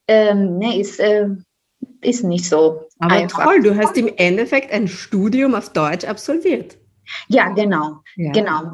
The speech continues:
Speaker 1: weil
Speaker 2: Wahnsinn.
Speaker 1: zum Beispiel sogar in Romanistik in den Seminaren mussten wir,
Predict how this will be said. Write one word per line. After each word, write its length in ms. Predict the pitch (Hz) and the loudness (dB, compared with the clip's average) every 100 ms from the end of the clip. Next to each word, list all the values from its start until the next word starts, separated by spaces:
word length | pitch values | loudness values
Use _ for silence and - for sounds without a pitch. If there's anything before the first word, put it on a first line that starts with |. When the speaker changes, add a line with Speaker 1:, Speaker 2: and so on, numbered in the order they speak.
| 165 | -4
Speaker 1:
weil 260 | 185 180 170 | 0 2 0
Speaker 2:
Wahnsinn. 220 | - 160 | -6 -6
Speaker 1:
zum 180 | 170 190 | -2 2
Beispiel 600 | 190 247 - - 269 262 | 2 0 -2 -2 0 0
sogar 380 | 254 196 190 214 | -2 -2 -2 -2
in 180 | 208 196 | -4 -4
Romanistik 760 | 180 165 170 262 277 - 277 240 | -4 -4 0 0 0 -2 -4 0
in 120 | 220 | 0
den 120 | 220 | 0
Seminaren 1000 | 214 196 190 190 185 185 190 190 196 185 | 0 0 0 0 0 0 0 0 0 2
mussten 520 | 180 185 - 208 196 170 | 0 0 -4 -2 -2 0
wir, 560 | 180 180 180 175 175 | 0 2 2 2 0